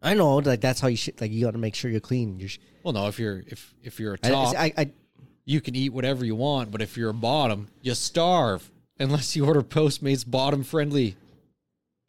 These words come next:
Speaker 1: How d-, how, I did say, okay, I didn't really, I didn't, I watched it once.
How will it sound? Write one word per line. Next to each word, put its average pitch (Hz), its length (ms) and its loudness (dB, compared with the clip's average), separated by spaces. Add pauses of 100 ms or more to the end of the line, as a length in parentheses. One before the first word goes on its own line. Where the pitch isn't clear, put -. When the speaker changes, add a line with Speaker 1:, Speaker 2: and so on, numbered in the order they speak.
(360)
Speaker 1:
How 139 140 -2
d-, - 80 -8
how, 131 180 -10 (100)
I 151 60 -4
did 160 140 -8
say, 139 300 -2
okay, 117 280 -2
I 101 80 -4
didn't 143 220 -2
really, 139 200 -2
I 139 80 -4
didn't, 165 200 0
I 143 140 2
watched 156 260 0
it 147 40 -2
once. 104 340 -6